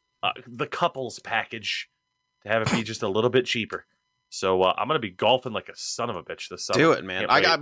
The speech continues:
Speaker 2: all my cousins live on a fucking golf course. I just need to mooch off of them. And now, well, my cousin's husband actually has club membership now, so I can actually fucking play. So I'm gonna get on his case to let me come out with him.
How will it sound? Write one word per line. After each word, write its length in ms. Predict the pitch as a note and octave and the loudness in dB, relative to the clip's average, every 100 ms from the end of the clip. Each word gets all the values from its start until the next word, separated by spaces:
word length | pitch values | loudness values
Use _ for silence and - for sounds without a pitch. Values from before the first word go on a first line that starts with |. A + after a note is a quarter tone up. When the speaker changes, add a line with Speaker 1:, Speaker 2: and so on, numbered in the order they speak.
| - | 4
Speaker 2:
all 140 | F3+ | 4
my 100 | C4+ | 4
cousins 420 | - D3 D#3 C3 | 2 2 2 0
live 220 | F#2+ A2+ A#2 | -4 -2 -2
on 80 | |
a 60 | G#2+ | -4
fucking 320 | - A2 G2 | -2 -4 -4
golf 340 | F2 E2 F#2 - | -8 -6 -6 -8
course. 320 | F2 F2+ - | -10 -10 -10
I 40 | |
just 180 | F#2 - | -10 -10
need 100 | F#2 | -10
to 120 | D#2+ - - | -10 -12 -12
mooch 380 | G2+ F#2 - | -10 -8 -6
off 240 | E2+ F2+ - | -4 -4 -6
of 60 | |
them. 140 | F#2+ - - - - - | -10 -10 -18 -20 -18 -4
And 100 | A2+ | 2
now, 180 | A#2 A#2 | 4 4
well, 300 | A2 G#2+ G2+ - | 2 -2 -4 -10
my 120 | A2+ | -8
cousin's 340 | - A#2+ G2+ | -2 -2 -4
husband 340 | A2 G#2+ - G2 | -4 -4 -4 -4
actually 300 | G2 - G2+ | -4 -4 -2
has 220 | G#2 F#2 - - | -2 -2 -8 -6
club 260 | C3 A#2 | 2 2
membership 540 | G#2 G#2+ G2 F#2+ G#2 - | 2 -4 -4 -4 -4 -4
now, 220 | G2 F#2+ | -4 -2
so 160 | - A#2 | 2 2
I 80 | |
can 120 | A2+ A#2+ | 4 2
actually 380 | A2+ - G#2 | 2 0 -6
fucking 380 | - G#2+ F#2+ F#2 | -4 -4 -4 -8
play. 360 | - G2+ F2 E2+ | -8 -4 -4 -2
So 280 | - F#2 F2 | -2 -2 -6
I'm 80 | |
gonna 240 | F2+ F2+ F2 _ _ _ _ _ _ _ - | -6 -8 -12 _ _ _ _ _ _ _ -10
get 180 | G#2+ G2+ | -2 0
on 140 | G2 | 0
his 240 | G#2 G2+ - | -2 -2 -2
case 320 | G2 G2 - | -2 -2 -2
to 240 | F#2+ F#2+ - - | -4 -6 -8 -8
let 220 | A2 F#2 | -2 -2
me 300 | G2+ G2+ G#2 - _ - | -2 -6 -8 -12 _ -6
come 180 | B2 A2 | 0 2
out 160 | G#2+ | 2
with 140 | A2 G#2+ | 0 -4
him. 140 | G#2 | -8